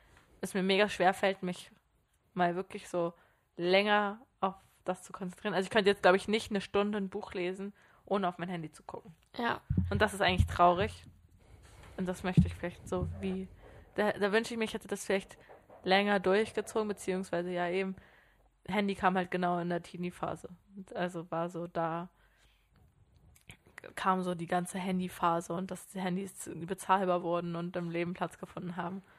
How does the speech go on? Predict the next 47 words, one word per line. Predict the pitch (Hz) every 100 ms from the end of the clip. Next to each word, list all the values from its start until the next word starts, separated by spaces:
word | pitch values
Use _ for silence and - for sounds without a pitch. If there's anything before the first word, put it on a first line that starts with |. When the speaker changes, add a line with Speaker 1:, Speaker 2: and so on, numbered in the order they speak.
| - _
Speaker 1:
Ich | -
glaub, | 196
wenn | 196
das | 185
nicht | 196 202
so | 196
wäre, | 185
könnte | 196 185
ich |
mich | 185 -
vielleicht | 190 185
heute, | 185 180 - 190 - - -
weil | - 208
we-, | 233 -
wenn | 233
ich | -
mich | 240
jetzt | 240 269 -
zum | 285 240
Beispiel, | 208 214 - 233 262 285 - -
ich | -
hab | -
den | 185
Satz | 330 -
nicht | 233
zu | -
Ende | 175
gebracht, | 175 -
das | 262 -
regt | 247
mich | -
auf, | 196 185 - -
könnte | 214
ich | 214
zum | -
Beispiel | 196 190
heute | 190 190
mich | 185 -
länger | 180 185
auf | 165 -
ein | 170
Buch | 208 247 - - _
konzentrieren | - 180 175 - 180 175
oder | 175
auf | 151
Sachen | - 196 208
konzentrieren, | 190 180 170 - 185